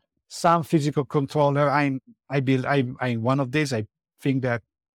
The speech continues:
the touch screen, it's okay, but some physical control is better to, it's better to keep them because they are easier to use, at the least the most used physical controller.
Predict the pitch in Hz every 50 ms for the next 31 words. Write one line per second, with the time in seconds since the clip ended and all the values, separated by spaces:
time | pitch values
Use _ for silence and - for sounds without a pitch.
0 | _ _ - 113 120 113 - 160 160 - - - 156 151 151 156 147 - 139 127
1 | - - - 147 - - - 160 156 156 151 139 143 131 127 - - - - -
2 | 151 147 139 - 147 135 131 135 - 120 - - 120 - 139 131 123 113 107 117
3 | 117 117 113 107 - - 107 104 _ _ _ _ - 135 120 - 127 117 113 110
4 | - - - _ - 175 170 - 175 175 180 175 - _ _ _ _ _ _ _
5 | _ _ _ _ _ _ _ _ _ _ - 117 113 113 - - 127 120 120 113
6 | 98 - 95 104 104 104 104 101 104 - - 143 131 127 147 147 - - 147 143
7 | 151 160 170 170 156 151 143 123 - - 123 117 110 120 113 123 127 117 - -
8 | 113 98 110 107 110 113 110 - - 101 98 98 - - 107 101 101 104 104 104
9 | - 113 95 - - 151 156 170 175 170